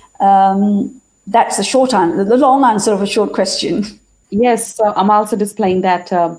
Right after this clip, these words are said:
Speaker 2: um, those cards which are available in Victoria. So if anyone has issues, uh, definitely, um, these are the cards that can give you more information and they can tell that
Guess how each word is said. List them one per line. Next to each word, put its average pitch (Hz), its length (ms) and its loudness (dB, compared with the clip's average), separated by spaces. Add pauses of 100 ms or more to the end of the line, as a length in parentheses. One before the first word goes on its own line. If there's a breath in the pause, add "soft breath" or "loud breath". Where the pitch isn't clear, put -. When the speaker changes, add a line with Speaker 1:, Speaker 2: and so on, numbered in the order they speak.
(120)
Speaker 2:
um, 165 340 -2
those 185 200 0
cards 208 380 -2
which 196 140 -2
are 180 100 2
available 185 340 0
in 180 140 0
Victoria. 226 560 -2
So 208 120 -4
if 190 280 -2
anyone 196 380 0
has 170 260 -2
issues, 185 540 -4
uh, 170 220 0
definitely, 180 840 0
um, 160 280 -2
these 180 180 0
are 175 40 -4
the 175 100 -2
cards 170 480 -2
that 165 220 -4
can 170 200 -2
give 175 120 -2
you 175 140 -2
more 190 180 0
information 208 480 -2
and 180 200 2
they 254 60 -2
can 180 200 -6
tell 190 220 0
that 175 240 -2